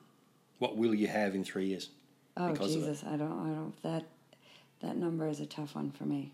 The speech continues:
Speaker 2: Any monetary thing, I really, I recoil.
Speaker 1: Mm-hmm.
Speaker 2: I need enough money to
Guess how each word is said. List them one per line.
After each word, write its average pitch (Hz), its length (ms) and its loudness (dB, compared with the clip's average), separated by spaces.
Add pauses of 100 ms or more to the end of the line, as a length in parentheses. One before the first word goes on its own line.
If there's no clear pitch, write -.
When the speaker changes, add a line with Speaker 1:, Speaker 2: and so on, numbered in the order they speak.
(480)
Speaker 2:
Any 202 400 8
monetary 175 600 2
thing, 151 380 0
I - 220 -14
really, 160 300 -2
I - 200 -6
recoil. 151 680 -2 (220)
Speaker 1:
Mm-hmm. 110 220 2 (280)
Speaker 2:
I 190 120 6
need 226 200 12
enough 214 300 10
money 190 320 4 (100)
to 170 440 0